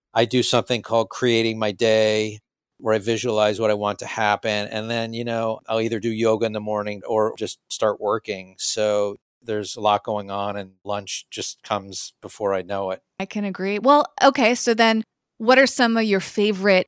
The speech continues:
Speaker 2: breakfast items? Since you, like me and Jason, love products, you're aware of a lot of different options for people. So you mentioned an oatmeal cup, right? An organic oatmeal cup. What else do you love that's out right now that people might be excited to try out?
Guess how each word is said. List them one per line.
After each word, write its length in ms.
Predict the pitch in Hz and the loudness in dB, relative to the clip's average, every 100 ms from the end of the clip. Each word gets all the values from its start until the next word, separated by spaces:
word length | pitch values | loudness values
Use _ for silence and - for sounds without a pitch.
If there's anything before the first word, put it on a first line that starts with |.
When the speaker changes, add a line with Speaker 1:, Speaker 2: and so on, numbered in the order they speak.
| _ | _
Speaker 2:
breakfast 480 | 208 214 - 196 - | 2 4 2 -2 2
items? 460 | 190 208 190 180 - | 4 6 4 2 -4
Since 380 | - - 196 - | -8 -6 -4 -2
you, 280 | 214 214 196 | 0 2 2
like 360 | 180 180 - - | 2 0 -4 -4
me 200 | 202 196 | -2 0
and 120 | 185 | 0
Jason, 600 | 196 202 - 202 185 180 - _ - | 2 2 2 0 0 -4 -8 _ -12
love 400 | 190 208 202 185 | 0 4 6 4
products, 720 | - 208 214 220 180 180 - - - - | 0 4 6 6 2 0 -6 -10 -14 -8
you're 240 | 202 208 | -2 2
aware 340 | 202 180 180 | 2 2 2
of 120 | 185 180 | 0 0
a 80 | |
lot 260 | 180 175 170 | 0 0 0
of 140 | 175 | -2
different 480 | - 180 - 180 175 - | -4 -6 -4 -6 -4 0
options 460 | 196 - 190 175 | 0 0 -4 -4
for 100 | - | -6
people. 340 | 175 180 170 165 | -8 -8 -6 -6
So 280 | - 180 | -2 -2
you 180 | 170 202 | -2 0
mentioned 560 | 208 214 202 208 196 190 | 0 2 0 0 0 0
an 140 | 196 | -2
oatmeal 480 | 190 226 226 196 175 | 2 2 2 0 0
cup, 440 | - 180 180 - - _ _ _ _ | -2 -2 -2 -2 -14 _ _ _ _
right? 360 | - 180 185 233 | -4 0 2 0
An 120 | - 196 | -2 -2
organic 460 | 190 185 185 185 | -2 0 -2 0
oatmeal 300 | 190 190 196 | -2 0 -2
cup. 240 | 185 196 - | -4 -8 -4
What 140 | 214 | -2
else 260 | 220 214 - | -2 -4 -8
do 140 | - | -10
you 80 | 196 | -8
love 320 | 180 180 175 | -4 -4 -2
that's 220 | 175 170 185 | -4 -4 -2
out 180 | 175 - | -2 -2
right 200 | 175 175 | -4 -4
now 180 | 170 | -4
that 200 | 170 170 - | -4 -8 -12
people 200 | 190 175 | -10 -8
might 180 | 170 175 | -8 -6
be 80 | 170 | -8
excited 360 | - 170 165 | -8 -8 -6
to 60 | 165 | -8
try 280 | - 165 160 | -8 -6 -6
out? 300 | 160 160 | -6 -6